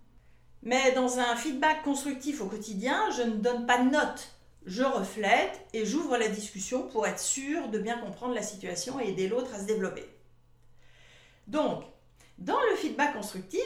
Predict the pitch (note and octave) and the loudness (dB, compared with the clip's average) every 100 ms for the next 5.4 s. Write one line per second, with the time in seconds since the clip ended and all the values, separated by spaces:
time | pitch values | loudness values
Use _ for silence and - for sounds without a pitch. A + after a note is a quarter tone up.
0 | A4 B3+ A#3+ A3 A#3+ G#3+ - F4+ F#4 G3+ | 4 4 4 2 0 -2 -2 -2 -2 -4
1 | F3+ - F3+ F#3+ G#3+ D#4+ A4 D4+ D4+ D#4 | -6 -6 -6 -6 -4 0 2 2 0 0
2 | C#4+ C#4+ D4 F4 A#4+ A#4+ - - - - | 0 0 2 4 2 0 -8 -12 -10 -2
3 | E4 F4 - D4+ B3+ F#3 F#3 C4+ - - | 8 10 10 4 2 2 -2 -4 -12 -20
4 | - - - - A3 - - B3+ A#3 A#3+ | -20 -20 -14 -8 -6 -4 -2 0 -2 -4
5 | A#3+ F3+ F3 D#3+ | -6 -8 -12 -16